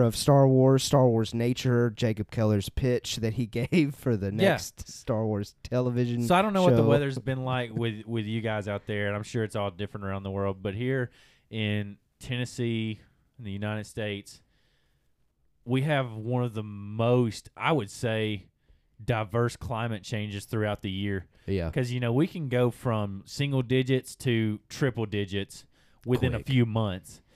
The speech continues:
Speaker 1: Uh-huh.
Speaker 2: And it is, right now, it is getting close to the triple digits. It's burning me up.
Speaker 1: I think it, I would say if you were to pull up the data, you probably have, it feels like one hundred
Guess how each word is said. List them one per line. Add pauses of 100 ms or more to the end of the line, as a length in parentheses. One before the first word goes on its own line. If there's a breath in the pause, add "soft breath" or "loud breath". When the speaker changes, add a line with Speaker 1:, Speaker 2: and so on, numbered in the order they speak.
(140)
Speaker 1:
Uh-huh.
Speaker 2:
And
it
is, (360 soft breath)
right
now,
it
is
getting
close
to
the
triple
digits.
It's
burning
me
up.
Speaker 1:
I
think
it, (460)
I
would
say
if
you
were
to
pull
up
the
data,
you
probably
have,
it
feels
like
one
hundred